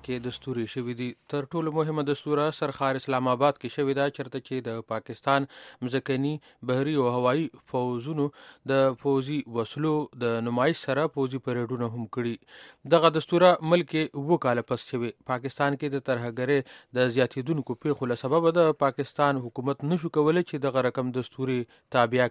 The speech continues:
کړي. د ملک سرخار او د هیواد یو شمیر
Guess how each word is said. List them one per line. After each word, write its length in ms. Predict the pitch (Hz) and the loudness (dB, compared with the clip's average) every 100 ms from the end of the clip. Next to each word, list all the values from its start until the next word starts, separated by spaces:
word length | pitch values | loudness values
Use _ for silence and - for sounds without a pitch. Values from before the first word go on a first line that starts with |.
| - | 0
کړي. 180 | 123 - _ _ _ - 147 | -4 -6 _ _ _ 0 6
د 200 | 160 175 | 6 6
ملک 200 | 180 - - - | 4 0 -20 0
سرخار 520 | 175 165 156 151 151 - - - 135 | 2 2 6 6 6 -2 -20 0 4
او 60 | 143 147 | 6 6
د 100 | 151 | 6
هیواد 340 | 151 151 135 _ _ _ 139 | 8 8 6 _ _ _ 0
یو 100 | 165 151 | 4 4
شمیر 340 | - 147 147 | 2 2 4